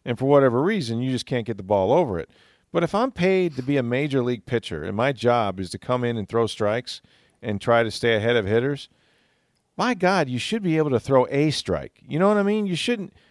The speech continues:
you shouldn't be going out there in that situation and throwing four straight and not even giving the guy a chance to get himself out,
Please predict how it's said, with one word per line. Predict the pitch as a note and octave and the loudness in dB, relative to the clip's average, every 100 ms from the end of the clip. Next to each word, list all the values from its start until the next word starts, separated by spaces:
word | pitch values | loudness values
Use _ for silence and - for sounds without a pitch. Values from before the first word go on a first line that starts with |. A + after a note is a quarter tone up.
| _ | _
you | - | -8
shouldn't | D3 B3 A#3+ | -6 -4 -2
be | F3+ | -2
going | D3 D#3+ D#3+ | 2 2 4
out | C#3+ C#3+ - | 2 0 0
there | B2 B2 | 2 2
in | A2+ | 2
that | A#2 C3+ | 0 -2
situation | - B2+ A#2+ A2+ A#2+ A#2+ G2+ | -6 -6 -2 0 0 -2 -6
and | G2 F#2 | -6 -2
throwing | A2+ A2 F#2+ - | -2 0 -2 -4
four | C3+ C3 | -2 -2
straight | - - G#2+ G2 - _ _ - | -4 -2 -2 -4 -10 _ _ -8
and | G#2+ | -2
not | C#3+ F3 | 0 0
even | D#3+ C3 | 0 -2
giving | B2+ A#2+ | -2 -2
the | A2+ | -2
guy | A2 G#2 | -2 -2
a | G2 | -2
chance | - C3+ C3+ F#2+ - | -4 -6 -6 -6 -10
to | G2 | -6
get | G#2+ | -4
himself | F#2+ - F#2+ G2 | -4 -2 -2 0
out, | F2 - | -4 -6